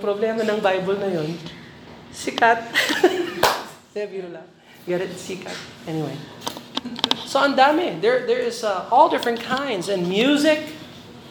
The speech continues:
and entertainment, and everything. And we're to examine them by their fruit. Tingnan mo yung fruit nila.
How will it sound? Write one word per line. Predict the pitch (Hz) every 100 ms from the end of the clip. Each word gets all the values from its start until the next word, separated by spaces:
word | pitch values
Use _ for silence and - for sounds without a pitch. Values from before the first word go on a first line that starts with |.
| - - - - -
and | 175 180
entertainment, | 202 208 202 214 233 254 262 - - - - - - - - - - - - - - - -
and | 170 180
everything. | 202 190 180 160 147 156
And | 190 190 202 208
we're | 247 349 330
to | 302
examine | 240 180 170 220 254 233 202
them | 185 170 175
by | 175 185
their | 180 175 185
fruit. | 196 180 - - - - - - - -
Tingnan | 220 226 240
mo | 240
yung | 233 220
fruit | - 226 226 202
nila. | 180 160